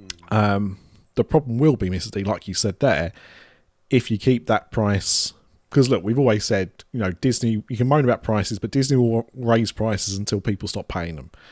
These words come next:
Speaker 2: People are paying these prices,
Speaker 1: Yeah.
Speaker 2: so it's gonna remain.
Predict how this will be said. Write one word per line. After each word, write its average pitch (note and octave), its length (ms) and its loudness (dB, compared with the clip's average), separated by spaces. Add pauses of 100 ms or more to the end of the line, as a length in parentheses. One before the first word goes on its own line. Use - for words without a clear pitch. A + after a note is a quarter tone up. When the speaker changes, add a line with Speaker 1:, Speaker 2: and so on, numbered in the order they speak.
(280)
Speaker 2:
People A#2 260 0
are G#2 40 2
paying F2+ 320 -4
these - 380 -10 (140)
prices, - 580 -10
Speaker 1:
Yeah. - 60 -8
Speaker 2:
so G2 180 -2
it's - 200 -6
gonna A2 120 0
remain. F2+ 400 -4